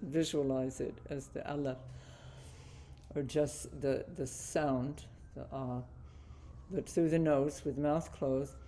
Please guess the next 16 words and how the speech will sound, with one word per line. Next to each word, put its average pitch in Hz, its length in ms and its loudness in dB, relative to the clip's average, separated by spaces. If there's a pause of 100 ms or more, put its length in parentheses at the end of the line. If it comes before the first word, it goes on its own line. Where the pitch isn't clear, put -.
(920)
This 160 220 2
is 160 120 4
all 156 380 8
interior, 147 680 4 (140)
so - 220 -8
it's 120 180 -6
not 139 340 2
voice, 139 680 4
but 147 200 6 (380)
then 190 400 6
one 165 180 4
can 165 380 0 (260)
also 156 320 4
voice 147 460 2
it. 131 220 0 (2500)
La, 120 560 4